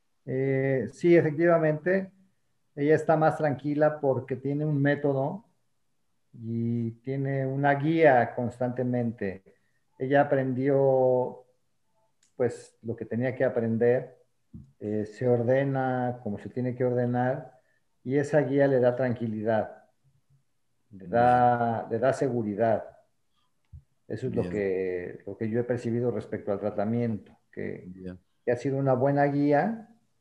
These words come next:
Speaker 1: y ella se siente cómoda con ella.
Speaker 2: Buenísimo, buenísimo, buenísimo. ¿Hay algo que extrañas de la, de la Gina anterior?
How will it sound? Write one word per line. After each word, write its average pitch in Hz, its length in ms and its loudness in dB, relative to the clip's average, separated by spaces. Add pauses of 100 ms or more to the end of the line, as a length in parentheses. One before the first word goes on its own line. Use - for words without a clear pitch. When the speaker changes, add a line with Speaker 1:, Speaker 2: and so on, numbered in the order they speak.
(160)
Speaker 1:
y 127 240 0
ella 151 560 4
se 139 140 -6
siente 160 340 -6
cómoda 151 460 2
con 165 180 -2
ella. 165 380 -6 (720)
Speaker 2:
Buenísimo, 95 680 -6 (280)
buenísimo, 90 600 -6
buenísimo. 92 440 -6 (220)
¿Hay 135 140 8
algo 160 220 8
que 135 80 4
extrañas 147 560 4
de 120 180 6
la, 107 460 6
de 95 160 0
la 101 140 2
Gina 113 440 2
anterior? 101 720 0